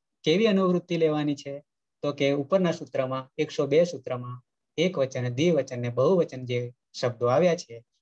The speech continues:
એની અનુવૃત્તિ સુપહમાં લેવાનું છે. તો શું કહે છે કે સુપહમાં પણ એકવચન, દ્વિવચન, બહુવચન થાય છે.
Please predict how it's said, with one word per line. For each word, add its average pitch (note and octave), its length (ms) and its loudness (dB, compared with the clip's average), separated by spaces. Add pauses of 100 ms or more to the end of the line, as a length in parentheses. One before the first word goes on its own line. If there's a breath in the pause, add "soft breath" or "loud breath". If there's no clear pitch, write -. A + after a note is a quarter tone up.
એની B2 180 -4
અનુવૃત્તિ C3 680 0 (240)
સુપહમાં A#2+ 540 -4
લેવાનું A2+ 400 -6
છે. - 160 -20 (520)
તો F3+ 120 2
શું A3+ 160 -2
કહે G#3+ 160 2
છે G#3 140 0
કે G#3 120 -2
સુપહમાં A#3 640 2
પણ B3+ 160 2
એકવચન, G#3+ 420 2
દ્વિવચન, F#3+ 380 0
બહુવચન D#3+ 460 0
થાય C3+ 280 -6
છે. B2+ 240 -14